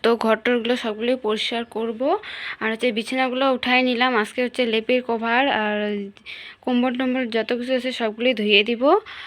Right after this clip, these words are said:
আর ভিডিওটা তোমরা ততক্ষণে দেখতে থাকো, কেউ স্কিপ করবে না কিন্তু। তো ঘর ঝাড় দিচ্ছি প্রায়, আর এই বারান্দাটা ঝাড় দিলে হয়ে যাবে। ঘরটা তো আমার ঝাড় দেওয়া হয়ে গেল।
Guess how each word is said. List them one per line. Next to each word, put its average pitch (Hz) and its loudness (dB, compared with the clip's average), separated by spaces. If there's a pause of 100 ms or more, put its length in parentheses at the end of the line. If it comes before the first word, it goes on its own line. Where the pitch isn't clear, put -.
(280)
আর 202 -12 (1400)
ভিডিওটা 240 -2
তোমরা 247 -4
ততক্ষণে 247 -4
দেখতে - -6 (120)
থাকো, 240 -4 (160)
কেউ 247 0 (140)
স্কিপ - -10 (100)
করবে 202 -4
না 208 -4
কিন্তু। 214 -8 (1080)
তো 311 8 (160)
ঘর 226 6 (100)
ঝাড় 233 -2
দিচ্ছি 247 -4 (100)
প্রায়, 233 2 (140)
আর 220 0 (120)
এই 233 -2
বারান্দাটা 220 -2 (100)
ঝাড় 196 -4
দিলে 233 -2 (100)
হয়ে 196 -8
যাবে। 233 -2 (120)
ঘরটা 208 -8 (100)
তো - -6
আমার 220 -4 (100)
ঝাড় 202 -4
দেওয়া 214 -4
হয়ে 196 -4
গেল। 208 -4